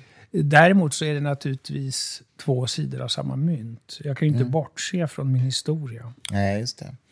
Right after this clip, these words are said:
Speaker 2: Precis, det kan ju vara två sidor av samma mynt, även om nackdelarna över-, överväger, så att säga.
Speaker 1: Ja.
Speaker 2: Eh, men det, men det är ändå, det där är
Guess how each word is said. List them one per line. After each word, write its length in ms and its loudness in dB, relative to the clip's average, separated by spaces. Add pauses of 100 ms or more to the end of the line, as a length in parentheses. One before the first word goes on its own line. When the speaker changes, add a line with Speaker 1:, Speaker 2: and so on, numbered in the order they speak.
(720)
Speaker 2:
Precis, 380 10
det 120 0
kan 200 6
ju 60 0
vara 160 6
två 220 -2
sidor 320 2
av 80 2
samma 280 2
mynt, 380 0
även 480 6
om 160 -2
nackdelarna 600 -2
över-, 440 -4
överväger, 1300 0
så 100 -8
att 120 -14
säga. 160 0
Speaker 1:
Ja. 280 4 (840)
Speaker 2:
Eh, 800 -2
men 160 -2
det, 180 -2
men 160 -2
det 80 2
är 40 4
ändå, 240 -2
det 140 -4
där 240 2
är 100 0